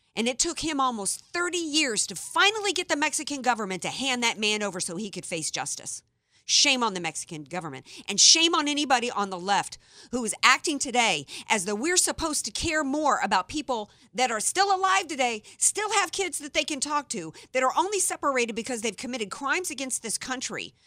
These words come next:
Shame on anybody who's, who's, has more care for them than the sixty-three thousand American citizens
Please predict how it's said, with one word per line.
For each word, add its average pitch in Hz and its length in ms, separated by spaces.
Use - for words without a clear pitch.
Shame 381 380
on 359 120
anybody 254 400
who's, 214 260
who's, 226 280
has 190 320
more 285 220
care 349 280
for 262 160
them 190 360
than 226 120
the 202 80
sixty-three 359 800
thousand 269 640
American 269 520
citizens 277 540